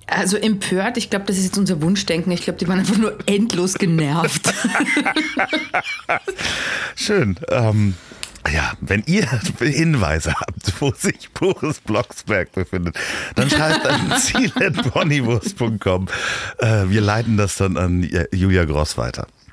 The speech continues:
Speaker 2: Ah, sprecht die eigentlich richtig aus? Julia Gross, ne?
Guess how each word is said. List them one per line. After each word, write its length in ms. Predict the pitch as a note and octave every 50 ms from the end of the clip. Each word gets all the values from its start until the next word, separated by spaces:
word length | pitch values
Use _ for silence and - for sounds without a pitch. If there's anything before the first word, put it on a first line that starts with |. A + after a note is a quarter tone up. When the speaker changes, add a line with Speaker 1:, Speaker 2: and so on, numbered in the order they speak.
| - - - - - - -
Speaker 2:
Ah, 420 | - D#2 D#2 D#2 D2+ C2+ B1 A#1+ A#1 - - E2+ F2+ -
sprecht 300 | - - G#2+ A2 A#2 -
die 80 | E3+
eigentlich 260 | C3 C3+ G2+ F#2+ - -
richtig 300 | G2+ - - - - -
aus? 220 | C3+ D#3 - - - - - - - -
Julia 240 | F2+ F#2+ F2+ E2
Gross, 380 | D#2+ - C2+ C#2 C#2 C2+ - -
ne? 200 | F2 A#2+ D3 D3